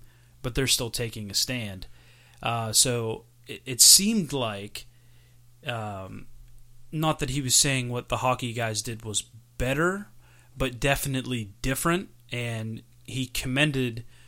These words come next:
the league as a whole, which is mostly white. Uh, so it definitely seemed like the guys in the league who aren't white felt supported and proud to be a part of that group. So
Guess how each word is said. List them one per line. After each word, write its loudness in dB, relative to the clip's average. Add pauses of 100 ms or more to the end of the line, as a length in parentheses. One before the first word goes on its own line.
(320)
the -4
league 2
as 0
a -2
whole, 2
which -4
is -8
mostly -4
white. -4 (480)
Uh, -6
so 2
it 2
definitely 0
seemed 2
like -2
the -6
guys 2
in -4
the -6
league -6
who -6
aren't -2
white -2 (480)
felt -2
supported 4
and -6
proud 0
to -6
be -6
a -6
part -2
of -8
that -8
group. -8 (320)
So -2